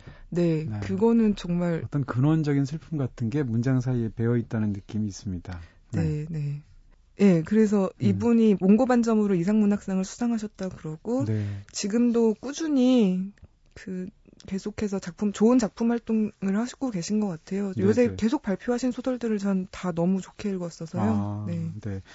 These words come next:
Speaker 2: 히라버 시간은 어떤 스토리인지 소개해 주시겠어요?
Speaker 1: 네, 히라버를 배우면서 이제 시작이 되는 얘기고요.
Speaker 2: 네.
Speaker 1: 히라버를 배우는 여자가 있고
Speaker 2: 네.
Speaker 1: 히라버를 가르치는 남자가 있어요. 근데 히라버를 배우는 여자는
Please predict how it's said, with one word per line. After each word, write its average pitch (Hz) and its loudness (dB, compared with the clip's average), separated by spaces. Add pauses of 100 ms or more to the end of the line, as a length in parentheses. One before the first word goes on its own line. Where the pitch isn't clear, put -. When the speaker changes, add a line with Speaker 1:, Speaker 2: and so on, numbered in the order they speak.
(140)
Speaker 2:
히라버 214 4
시간은 185 0
어떤 151 0
스토리인지 135 -2
소개해 147 -6
주시겠어요? 131 -6 (520)
Speaker 1:
네, 190 -4
히라버를 339 0
배우면서 233 2
이제 180 -4
시작이 240 -6
되는 180 -2
얘기고요. 180 -2
Speaker 2:
네. 107 -2
Speaker 1:
히라버를 294 0
배우는 180 0
여자가 175 -4
있고 247 -8
Speaker 2:
네. 101 -10 (140)
Speaker 1:
히라버를 311 0
가르치는 196 -4
남자가 170 -4
있어요. 165 -4
근데 165 -8
히라버를 247 -2
배우는 180 -2
여자는 190 0